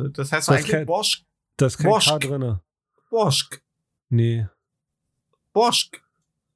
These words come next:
Speaker 2: Nee, da, da ist kein K drinne.
Speaker 1: Das heißt doch nicht nur Borsch.
Speaker 2: Das heißt Borscht.
Speaker 1: Das ist, du meinst, es ist nur ein Buchstaben entfernt, d-, äh, dass du Fisch serviert bekommst?
Speaker 2: Ja.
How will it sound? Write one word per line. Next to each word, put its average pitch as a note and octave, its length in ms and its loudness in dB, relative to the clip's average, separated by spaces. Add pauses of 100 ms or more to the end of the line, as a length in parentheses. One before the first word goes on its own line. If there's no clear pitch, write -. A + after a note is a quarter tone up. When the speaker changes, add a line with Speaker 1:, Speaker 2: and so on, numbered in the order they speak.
(180)
Speaker 2:
Nee, C3 460 2
da, C3 160 -4
da C3+ 120 -4
ist B2 100 -6
kein C3 280 -2 (180)
K C3+ 160 -4
drinne. B2+ 240 -4
Speaker 1:
Das B2+ 140 2
heißt C#3+ 180 0
doch E3 120 0
nicht D#3 260 -2
nur C3+ 200 -2 (120)
Borsch. C#3+ 800 -4 (120)
Speaker 2:
Das A2 200 2
heißt B2 180 0
Borscht. A#2+ 380 -2 (2750)
Speaker 1:
Das C#3+ 140 4
ist, - 380 0
du D#3 100 -4
meinst, G#3 320 2
es F3+ 140 -4
ist G3 160 -4
nur F3 280 -4
ein G3+ 480 -2
Buchstaben E3 680 0
entfernt, E3 640 -6 (300)
d-, - 140 -4
äh, E3 120 2 (160)
dass E3+ 160 -4
du E3 80 -4
Fisch G#3 300 -2
serviert B2+ 440 -4
bekommst? D3 560 -4 (440)
Speaker 2:
Ja. D3+ 320 2